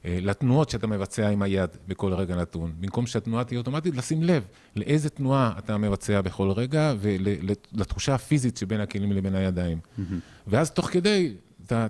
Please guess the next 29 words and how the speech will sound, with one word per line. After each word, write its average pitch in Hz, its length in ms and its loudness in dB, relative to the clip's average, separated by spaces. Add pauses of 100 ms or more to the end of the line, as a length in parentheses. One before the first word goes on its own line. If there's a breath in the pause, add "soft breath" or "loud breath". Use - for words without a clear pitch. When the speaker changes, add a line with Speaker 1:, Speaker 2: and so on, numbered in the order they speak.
Speaker 1:
תשכח - 600 -2
שזאת - 600 -4
ההנחיה, 123 560 0
ותתחיל 95 420 -2
לתכנן 135 500 0
את 90 160 -6
הדברים 92 460 -2
שאתה 101 220 -8
צריך 101 220 -6
לעשות 104 240 -6
מחר, 131 440 0
ולהצטער 98 460 -4
על 104 80 0
מה 104 100 -2
שלא 107 180 -2
עשית 117 220 -4
אתמול, 170 400 2 (600 loud breath)
ופתאום 135 340 4
באיזשהו 170 320 2
רגע 180 160 2
אתה 147 140 -2
תשים 131 280 -2
לב 139 140 2
שאתה 104 240 -4
לא 120 100 2
בכלים, 120 520 0
אלא 120 260 4 (220)
באיזשהו 101 680 0 (560 loud breath)
תוכן, 92 300 0